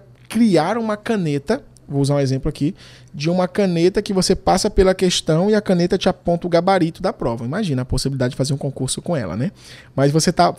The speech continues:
apontando a caneta pra questão, ela tá lendo a questão e tá dizendo, "Olha, o gabarito é letra A, letra B, letra C." Pronto. Então, eu quero patentear esta caneta. É uma patente que eu estou criando. Então,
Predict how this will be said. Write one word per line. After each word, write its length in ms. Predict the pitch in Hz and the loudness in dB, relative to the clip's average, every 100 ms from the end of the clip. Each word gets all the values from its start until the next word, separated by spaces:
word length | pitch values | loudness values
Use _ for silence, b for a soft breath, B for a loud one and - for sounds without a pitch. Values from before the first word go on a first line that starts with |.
| - | -4
apontando 560 | 180 - 190 190 220 247 | -6 0 0 2 4 2
a 20 | |
caneta 380 | 254 226 208 214 | 2 4 4 2
pra 180 | 208 | 0
questão, 380 | 196 214 - 220 | 0 0 2 2
ela 100 | 226 | 2
tá 140 | 220 214 | 4 6
lendo 280 | 196 190 | 8 6
a 60 | 190 | 2
questão 380 | 208 226 - 220 | 0 -2 -2 -2
e 40 | |
tá 80 | 240 | -2
dizendo, 280 | 220 202 196 | 0 4 4
"Olha, 120 | 180 | 4
o 20 | |
gabarito 360 | 139 143 143 151 | 2 2 2 2
é 40 | |
letra 260 | 156 160 180 | 2 2 2
A, 240 | 160 165 | 4 2
letra 260 | 131 120 165 | 0 -2 -4
B, 220 | 147 151 | 0 0
letra 220 | 139 - | 0 -2
C." 200 | 135 - - - - - - - - - - - | -4 -6 -10 -18 -20 -20 -20 -20 -20 -20 -20 2
Pronto. 340 | - 143 98 - B B B B | 4 4 0 -8 B B B B
Então, 400 | - 180 254 285 - - | -4 4 6 4 -2 -4
eu 100 | 214 | -2
quero 240 | 202 202 208 | 2 2 2
patentear 760 | 202 214 247 - 220 139 170 - _ _ | 0 0 -2 2 2 2 -2 -12 _ _
esta 260 | - 131 - | -6 -4 -4
caneta. 460 | - 165 117 - - - b b b b | -4 -4 -4 -10 -20 -20 b b b b
É 80 | |
uma 140 | 123 139 | -2 -2
patente 500 | - 175 - 185 196 | 0 -2 0 -4 -2
que 60 | |
eu 20 | 196 | -4
estou 220 | - 185 | -2 -2
criando. 420 | 208 202 117 131 - b b b b - | 0 -2 -4 -8 -16 b b b b -2
Então, 380 | 233 269 277 | 2 6 4